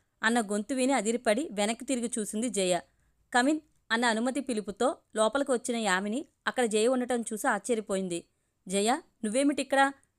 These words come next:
ఎప్పుడొచ్చావు?" "అది, అది ఇప్పుడే వచ్చానమ్మా. తాతయ్య ఆరోగ్యం గురించి అడిగి తెలుసుకుంటున్నా." జయ తడబట్టంతో డాక్టర్ చూపులు ఒకసారి జయ వైపుకు వెళ్ళి తిరిగి యామిని వైపుకు వచ్చాయి. "మీరు ఈ అమ్మాయికి బంధువులా?" "ఈ అమ్మాయి మా అమ్మాయి డాక్టర్."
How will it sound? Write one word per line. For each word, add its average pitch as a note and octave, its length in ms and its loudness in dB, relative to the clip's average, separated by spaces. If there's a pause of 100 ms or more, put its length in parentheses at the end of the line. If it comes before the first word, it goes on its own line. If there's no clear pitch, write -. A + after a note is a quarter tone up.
(160)
ఎప్పుడొచ్చావు?" C#4 680 2 (440)
"అది, B3+ 400 0 (200)
అది A#3 440 -2
ఇప్పుడే C4+ 240 4
వచ్చానమ్మా. A3 640 2 (360)
తాతయ్య B3 300 4
ఆరోగ్యం A#3+ 480 2
గురించి A3 280 -2
అడిగి G#3+ 180 0
తెలుసుకుంటున్నా." G3 760 -4 (420)
జయ A3+ 200 2
తడబట్టంతో A#3 760 0
డాక్టర్ G#3 440 0 (120)
చూపులు B3 240 -2
ఒకసారి A3 380 0
జయ G3+ 260 -2
వైపుకు A3+ 340 -2
వెళ్ళి G3 400 -2 (340)
తిరిగి C4 220 0
యామిని A#3+ 340 4
వైపుకు A3+ 380 0
వచ్చాయి. F#3 460 0 (380)
"మీరు B3 420 2
ఈ A3+ 100 -2
అమ్మాయికి A#3 300 2
బంధువులా?" G#3 600 2 (460)
"ఈ B3+ 120 2
అమ్మాయి B3 280 6
మా B3+ 120 4
అమ్మాయి A3+ 300 2
డాక్టర్." F#3 440 0